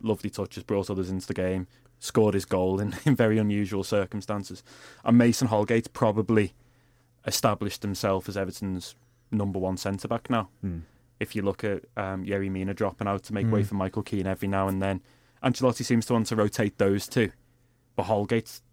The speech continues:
Speaker 1: more or less the one constant. If you look at
Speaker 2: Yeah.
Speaker 1: team selection, does a, an awful lot of good, and thought he was good again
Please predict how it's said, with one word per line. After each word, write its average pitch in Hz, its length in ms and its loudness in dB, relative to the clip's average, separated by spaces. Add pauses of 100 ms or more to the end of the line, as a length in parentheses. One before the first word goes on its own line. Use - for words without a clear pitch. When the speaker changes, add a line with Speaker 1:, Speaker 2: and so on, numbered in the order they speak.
Speaker 1:
more 110 280 4
or 98 60 2
less 98 240 -2
the 127 100 -4
one 107 220 0
constant. 101 640 -8
If 110 160 -2
you 120 60 2
look 107 180 -2
at - 60 2
Speaker 2:
Yeah. 98 100 4
Speaker 1:
team 104 180 0
selection, 104 540 -4 (600)
does 120 200 2
a, 107 180 -2
an 113 120 2
awful 107 320 2
lot 101 100 2
of 98 80 -4
good, 92 160 -2
and 101 120 -2
thought 107 200 2
he 107 60 -2
was 98 100 -2
good 98 180 0
again 95 320 0